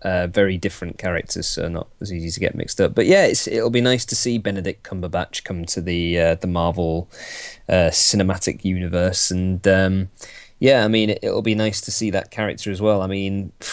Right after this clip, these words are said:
<laughs> it was funny, um, where, uh, when in the Civil War graphic novel, when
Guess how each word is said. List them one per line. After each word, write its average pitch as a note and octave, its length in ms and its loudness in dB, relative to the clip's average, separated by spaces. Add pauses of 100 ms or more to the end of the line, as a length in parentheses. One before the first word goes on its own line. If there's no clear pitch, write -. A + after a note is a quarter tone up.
(240)
<laughs> - 500 -4
it G2 140 0
was F#2+ 140 -2
funny, G#2+ 500 2
um, G2 560 0 (760)
where, G#2 840 2 (400)
uh, F2 540 -2 (840)
when G2 500 -2 (220)
in A2 220 2
the G2 300 4
Civil G2+ 520 2
War F#2+ 500 6
graphic - 360 -2
novel, F2 520 -2 (320)
when E2+ 460 -2